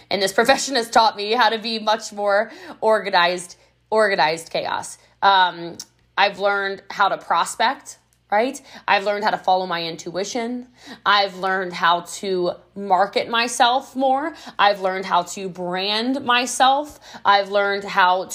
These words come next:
to have conversations with strangers. I've learned how to generate a bunch of leads, as I know you know. Um, and my God, so much more. But the last one that I really wanna share, um, is probably I've learned the power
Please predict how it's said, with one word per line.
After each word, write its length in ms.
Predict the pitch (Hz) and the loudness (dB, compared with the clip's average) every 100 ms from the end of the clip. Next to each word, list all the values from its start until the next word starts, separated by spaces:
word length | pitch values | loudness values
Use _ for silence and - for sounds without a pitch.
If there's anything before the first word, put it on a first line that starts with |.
| - | -8
to 300 | 196 190 185 | -4 -2 -2
have 280 | - 180 | 0 0
conversations 720 | - 190 180 180 185 190 190 | 0 -4 -2 -4 -6 -4 -6
with 120 | 190 180 | -6 -8
strangers. 720 | - 196 233 269 269 294 294 - - - | -4 -4 -2 0 0 0 -6 -12 -8 2
I've 260 | 202 208 | 2 4
learned 260 | 208 208 214 | 2 0 2
how 100 | 196 | 0
to 120 | 185 | 0
generate 520 | 180 214 208 220 220 - | 2 2 2 0 0 0
a 80 | |
bunch 280 | 190 196 208 | 2 2 2
of 180 | - 175 | -2 -6
leads, 420 | 196 208 220 247 - | -8 -8 -8 -6 0
as 180 | 202 196 | 2 2
I 120 | 185 | 0
know 160 | 185 | -2
you 180 | 196 196 | -2 -2
know. 380 | 185 175 233 339 - - - | 2 4 4 0 -8 -6 2
Um, 540 | 202 190 180 185 - _ _ _ _ _ _ _ | 4 4 0 -6 -14 _ _ _ _ _ _ _
and 340 | 226 247 247 - _ _ | 0 0 -2 -12 _ _
my 200 | 214 269 | 0 2
God, 300 | 277 330 302 | 4 4 2
so 160 | - 285 | 2 0
much 240 | 285 277 | 0 -6
more. 400 | 285 311 208 170 - _ _ - | -2 2 2 0 -10 _ _ 0
But 220 | 254 226 | 0 2
the 80 | 247 | 2
last 420 | 240 254 302 311 | 4 2 2 -2
one 100 | 302 | 0
that 100 | 247 | 2
I 80 | 226 | 0
really 280 | 214 233 | 0 -2
wanna 180 | 240 233 | -2 -4
share, 520 | 240 240 240 254 302 - _ - | -6 -4 -2 -2 -6 -14 _ 0
um, 600 | 196 180 175 175 175 - | 4 4 2 0 -8 -10
is 200 | 214 196 | -8 -4
probably 580 | 214 190 190 196 190 190 | -2 -2 -4 -4 -2 -2
I've 200 | 185 180 | -2 -2
learned 260 | 196 202 196 | -2 -4 -6
the 60 | |
power 640 | 185 - 185 190 196 196 | -6 0 2 4 2 0